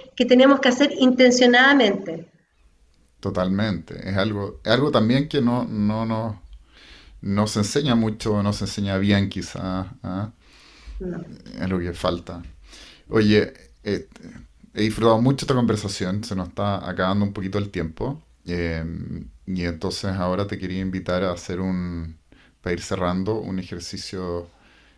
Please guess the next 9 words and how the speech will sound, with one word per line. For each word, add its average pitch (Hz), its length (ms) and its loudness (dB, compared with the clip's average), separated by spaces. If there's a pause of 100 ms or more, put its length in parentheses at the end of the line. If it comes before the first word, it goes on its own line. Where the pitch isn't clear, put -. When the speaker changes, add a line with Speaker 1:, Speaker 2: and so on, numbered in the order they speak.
(120)
Speaker 2:
de 85 320 -4
meditación 90 960 0
guiada. 80 500 -4 (1300)
¿Te - 80 -4
animas? 135 360 2
Speaker 1:
Feliz. 226 480 2 (1400)
Speaker 2:
Dale, 57 400 -6
entonces, 82 520 -6 (720)
eh, 82 420 -4